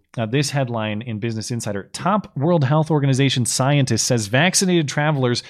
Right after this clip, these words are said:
should still quarantine," citing lack of evidence that covid nineteen vaccines prevent transmission. So th-, we've been sold first.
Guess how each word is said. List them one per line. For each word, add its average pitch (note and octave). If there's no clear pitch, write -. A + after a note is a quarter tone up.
should D3+
still G#3
quarantine," F#3
citing A3+
lack F3+
of F#3
evidence E3
that D3+
covid F3
nineteen E3+
vaccines D#3+
prevent E3
transmission. F3+
So -
th-, A3
we've G#3+
been B3
sold A#3
first. F#3